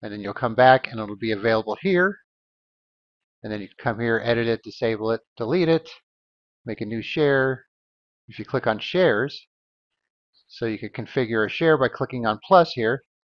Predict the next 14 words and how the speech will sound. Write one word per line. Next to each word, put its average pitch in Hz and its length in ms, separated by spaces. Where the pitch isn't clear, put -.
So - 160
I 117 40
already 120 200
have 117 280
a 107 80
share 127 520
here 117 200
for 113 160
guest 135 380
access. 135 680
If 110 100
I 151 80
edit 127 220
it, 113 180